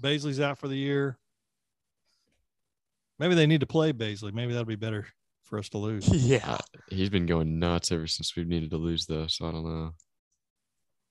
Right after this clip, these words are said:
Speaker 3: But Houston's next, I think, three games is against San Antonio, who's not great, and then Sacramento twice, who's also terrible.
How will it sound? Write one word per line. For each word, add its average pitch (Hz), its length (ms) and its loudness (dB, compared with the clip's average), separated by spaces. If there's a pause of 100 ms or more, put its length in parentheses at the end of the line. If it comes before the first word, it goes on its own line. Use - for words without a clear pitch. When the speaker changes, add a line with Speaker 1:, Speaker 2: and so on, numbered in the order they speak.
(340)
Speaker 3:
But 98 160 6
Houston's 101 680 2
next, - 560 -2
I - 60 -4
think, 82 260 -6
three 92 280 0
games 85 300 2
is 85 40 0
against - 480 -2 (760)
San 104 280 2
Antonio, 82 540 -2
who's 82 160 -6
not 80 200 -2
great, 76 360 -4 (800)
and 85 180 -2
then 78 440 -2 (680)
Sacramento 85 640 0
twice, - 640 -4
who's 80 160 -2
also 80 240 0
terrible. 76 480 -4